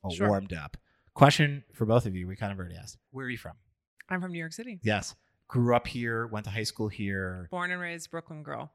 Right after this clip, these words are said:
Speaker 1: Amazing. Where,
Speaker 2: Yeah.
Speaker 1: what part of Brooklyn?
Speaker 2: Brooklyn Heights.
Speaker 1: Amazing. And where
Speaker 2: Yeah.
Speaker 1: do you go to high school?
Speaker 2: Packer. Well, I, I, my parents got divorced,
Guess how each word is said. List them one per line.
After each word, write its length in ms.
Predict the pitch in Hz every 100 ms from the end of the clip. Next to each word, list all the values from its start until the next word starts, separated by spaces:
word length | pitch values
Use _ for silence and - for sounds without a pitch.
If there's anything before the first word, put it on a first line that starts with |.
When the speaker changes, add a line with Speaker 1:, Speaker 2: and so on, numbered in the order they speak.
| _
Speaker 1:
Amazing. 540 | 107 110 120 160 120 90
Where, 180 | 98 117
Speaker 2:
Yeah. 80 | 165
Speaker 1:
what 80 | 139
part 160 | 123
of 60 | 110
Brooklyn? 280 | 120 - 92 - -
Speaker 2:
Brooklyn 240 | 180 165
Heights. 360 | 151 147 - - _ -
Speaker 1:
Amazing. 380 | 104 113 92 85
And 80 | 90
where 80 |
Speaker 2:
Yeah. 60 | 90
Speaker 1:
do 40 | 98
you 40 |
go 80 | 98
to 180 | 90 87
high 140 | - 117
school? 320 | - 71 - _ _
Speaker 2:
Packer. 420 | 185 156 - 127 147 -
Well, 120 | 208 208
I, 240 | 190 220
I, 380 | - 220 233 214 - -
my 360 | 208 214 208 -
parents 260 | 214 233 233
got 140 | 226
divorced, 500 | 190 180 175 175 -